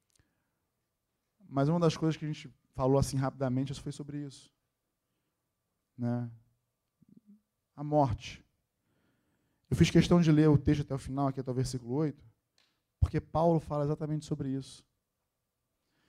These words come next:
Dá pra gente ver Paulo aqui seguindo o mesmo exemplo de Jesus. Isaías fala de Jesus da seguinte maneira: "E ele foi levada, foi levado como ovelha muda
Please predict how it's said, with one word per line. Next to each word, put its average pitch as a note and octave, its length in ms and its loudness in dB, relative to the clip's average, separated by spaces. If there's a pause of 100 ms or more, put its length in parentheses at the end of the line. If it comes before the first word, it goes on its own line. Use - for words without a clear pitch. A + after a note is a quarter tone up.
(380)
Dá D3 200 0
pra E3 120 0
gente E3 240 2
ver D3+ 180 4
Paulo E3 380 8
aqui C#3+ 180 0
seguindo D#3+ 540 6 (120)
o D3+ 100 0
mesmo F#3+ 360 4
exemplo E3 400 4
de D3 80 -10
Jesus. C#3 680 2 (520)
Isaías D3 420 8
fala D3+ 280 4
de C3+ 80 -2
Jesus C3 720 -2 (760)
da B2 120 -8
seguinte C3+ 300 -10
maneira: A#2+ 460 2
"E A2+ 120 -4
ele D3 160 0
foi D3 180 -2
levada, C#3 720 0
foi B2+ 120 -8
levado B2 500 -6 (380)
como D#3+ 440 4
ovelha D3 480 0
muda E3+ 560 -2